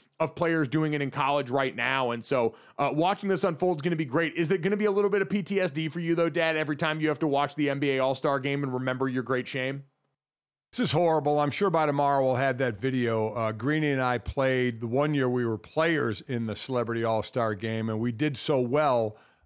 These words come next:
Speaker 2: uh, that the next year we were the coaches. Uh, it was, I can't,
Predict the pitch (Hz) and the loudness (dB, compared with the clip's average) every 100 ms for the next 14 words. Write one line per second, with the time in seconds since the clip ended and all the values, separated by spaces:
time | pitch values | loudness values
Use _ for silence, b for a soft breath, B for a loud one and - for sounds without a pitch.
0 | - 120 120 123 135 131 135 - 139 120 | -6 -2 0 -2 0 0 0 0 -2 0
1 | 131 117 107 - 131 110 101 87 - b | 2 0 -2 -2 -2 -2 -6 -10 -14 b
2 | b b b - 120 123 120 123 - 170 | b b b -6 -2 0 0 -2 -4 -6
3 | - 180 160 147 - b b 147 147 - | 0 2 4 2 -6 b b -4 -4 -2
4 | 196 180 | 0 0